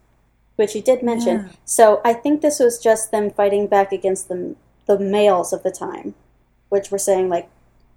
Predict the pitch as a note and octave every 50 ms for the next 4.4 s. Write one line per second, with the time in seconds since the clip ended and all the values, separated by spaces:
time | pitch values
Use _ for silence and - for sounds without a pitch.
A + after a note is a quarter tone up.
0 | _ _ _ _ - _ _ - A#3 B3 C4+ C4 - C#4 C4 C4 B3 A#3+ A#3+ B3
1 | A#3 A#3 - B3 B3 A#3+ A3+ G3+ - - - G#3+ F3+ E3+ F3 - - - - B3
2 | D4 D4 D4 D4 - - - - A#3+ D4+ E4 E4 F#4 F#4+ D4+ G#3+ G3 G3 G#3 G#3
3 | C#4 C4 A3 G3 - - - - - G#3 A#3+ C4+ D4 D#4+ E4 F4+ F4 E4 D4 A3
4 | - B3 A3 G3 D#3+ - -